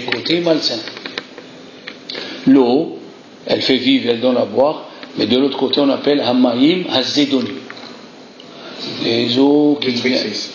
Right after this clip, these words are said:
Speaker 1: qui, qui, qui sont destructives. Maintenant, chaque mida, chaque qualité que l'homme est là, oui, ou mauvaise qualité, elle provient de ces quatre-là. Par exemple, quelqu'un qui est nerveux,
Speaker 2: Le feu.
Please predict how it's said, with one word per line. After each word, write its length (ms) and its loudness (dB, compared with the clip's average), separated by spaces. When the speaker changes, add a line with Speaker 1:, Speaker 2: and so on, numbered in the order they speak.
Speaker 1:
qui, 160 -2
qui, 160 -8
qui 280 -6
sont 180 2
destructives. 540 -4
Maintenant, 480 2
chaque 360 0
mida, 380 2
chaque 360 2
qualité 500 2
que 140 0
l'homme 320 2
est 40 -2
là, 120 0
oui, 200 2
ou 100 4
mauvaise 340 4
qualité, 480 0
elle 140 2
provient 360 0
de 120 -2
ces 180 2
quatre-là. 400 -2
Par 100 4
exemple, 160 2
quelqu'un 320 4
qui 140 2
est 80 6
nerveux, 560 0
Speaker 2:
Le 80 -12
feu. 260 -8